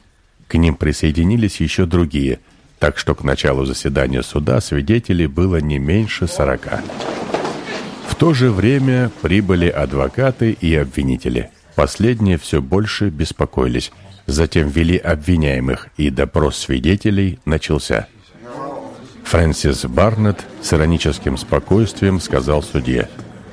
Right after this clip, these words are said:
"Мы, мой товарищ и я, обвинены в том, что совершили убийство в деревне Фурш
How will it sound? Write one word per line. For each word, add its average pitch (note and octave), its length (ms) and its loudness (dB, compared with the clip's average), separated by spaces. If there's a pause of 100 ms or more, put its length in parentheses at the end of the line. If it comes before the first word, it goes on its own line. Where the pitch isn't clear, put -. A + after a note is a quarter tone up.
(420)
"Мы, G2 300 4
мой G2+ 280 2
товарищ F2+ 680 0
и C#2+ 280 0
я, F#2 440 2
обвинены D#2 600 2
в - 80 -6
том, G2+ 300 2
что C#2+ 220 -2
совершили D2+ 580 0
убийство D#2+ 640 2
в C#2 60 -6
деревне F2 560 2
Фурш - 540 -4